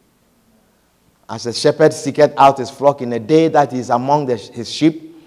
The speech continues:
that are scattered, so will I seek out my sheep and will deliver them out of all places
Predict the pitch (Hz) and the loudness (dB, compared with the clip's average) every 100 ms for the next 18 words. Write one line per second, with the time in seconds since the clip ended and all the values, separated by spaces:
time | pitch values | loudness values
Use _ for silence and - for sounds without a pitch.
0 | _ - 139 131 113 - 135 131 131 - | _ 0 2 4 0 0 0 2 -2 -4
1 | - 226 226 180 160 160 156 156 139 123 | 6 10 10 10 8 6 4 -4 2 2
2 | 113 107 104 - 104 - _ _ - 120 | 2 -4 -8 -10 -12 -12 _ _ -8 -6
3 | 113 98 113 123 120 120 113 113 110 107 | -6 -6 -4 -4 -2 -2 -4 -8 -6 -6
4 | 107 98 - 107 107 107 101 95 104 | -6 -8 -6 -2 -2 -4 -10 -10 -14